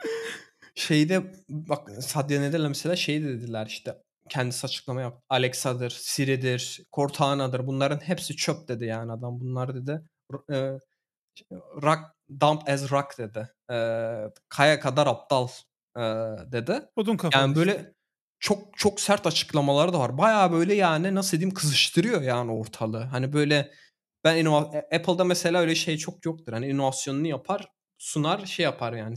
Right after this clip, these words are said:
Speaker 1: Tim Cook böyle şey yapmaz yani, diğer şirketleri aşağılamaz. <laughs> Ama bu böyle <laughs> bayağı nasıl diyeyim, yerin dibine sokuyor yani. O yüzden hakikaten ş-,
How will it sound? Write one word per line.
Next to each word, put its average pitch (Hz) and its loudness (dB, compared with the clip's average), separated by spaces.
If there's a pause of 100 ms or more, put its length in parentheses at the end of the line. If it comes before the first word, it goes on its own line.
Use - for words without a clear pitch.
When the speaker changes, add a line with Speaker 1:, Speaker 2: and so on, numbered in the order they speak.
Speaker 1:
Tim 131 -6
Cook - -16
böyle 131 -6
şey - -4
yapmaz 127 -4
yani, 113 -10
diğer 117 -6
şirketleri - -14
aşağılamaz. 135 -12 (300)
<laughs> - -2
Ama 202 4
bu 208 0
böyle 190 6 (360)
<laughs> 571 0
bayağı 185 8
nasıl 190 0
diyeyim, 247 0 (380)
yerin 185 8
dibine 185 8
sokuyor 151 2
yani. 120 2
O 151 4
yüzden 185 0
hakikaten 165 0
ş-, - -6